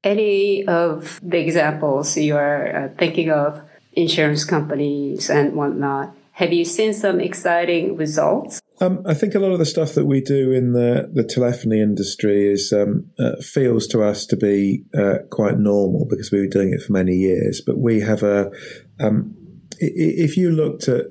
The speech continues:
Speaker 2: there's, there's a product suite we have called Appointment Control.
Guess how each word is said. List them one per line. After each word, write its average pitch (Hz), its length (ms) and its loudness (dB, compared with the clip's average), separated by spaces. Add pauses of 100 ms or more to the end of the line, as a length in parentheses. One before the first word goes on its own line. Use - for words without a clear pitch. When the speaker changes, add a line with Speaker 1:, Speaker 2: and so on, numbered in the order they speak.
(140)
Speaker 2:
there's, 127 320 -2
there's 131 140 2
a 131 40 2
product - 380 -2
suite - 300 0
we 117 120 0
have 104 220 0
called 107 180 0
Appointment 101 640 0
Control. 90 720 0